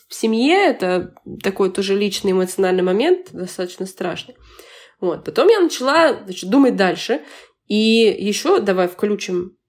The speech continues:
в описание <laughs> выпуска. Есть книга, автора зовут Андрес Хансен. Это что-то скандинавское. Называется «Беги, мозг, беги». Это было первое, что я прочитала после выхода с, э,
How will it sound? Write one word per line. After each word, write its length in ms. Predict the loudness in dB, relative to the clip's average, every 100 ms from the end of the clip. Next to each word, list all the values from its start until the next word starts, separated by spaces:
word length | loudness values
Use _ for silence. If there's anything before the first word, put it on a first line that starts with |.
| _ _
в 100 | -8
описание 520 | -6 -4 -2 0 0 -2
<laughs> 100 | 0
выпуска. 720 | 0 2 2 2 0 -6 -8 -8 -18 -20 -20 -12
Есть 340 | 0 0 0 -4
книга, 680 | 0 0 2 2 2 -6 _
автора 320 | -14 -8 -4
зовут 340 | -4 -2 -6 -6 -2
Андрес 520 | 2 2 2 0 -2
Хансен. 720 | 0 2 4 2 -6 -8 -12 _ _ -20 -20 _
Это 200 | -8 -4
что-то 580 | -4 -2 0 2 0 -4 _ _ _ -20
скандинавское. 840 | 0 2 4 4 2 -2 -12 -14
Называется 400 | -6 2 2 2
«Беги, 300 | 0 2 4
мозг, 300 | 4 4 0
беги». 400 | -4 -4 -4 -8 -4
Это 200 | -2 0
было 180 | -2
первое, 320 | 0 0 0 -2
что 140 | -4
я 60 | -6
прочитала 480 | -6 -6 -2 -2
после 300 | -2 -6 -6
выхода 360 | -4 -4 -4 -6
с, 400 | -4 -6 -8 -8
э, 380 | -8 -6 -6 -8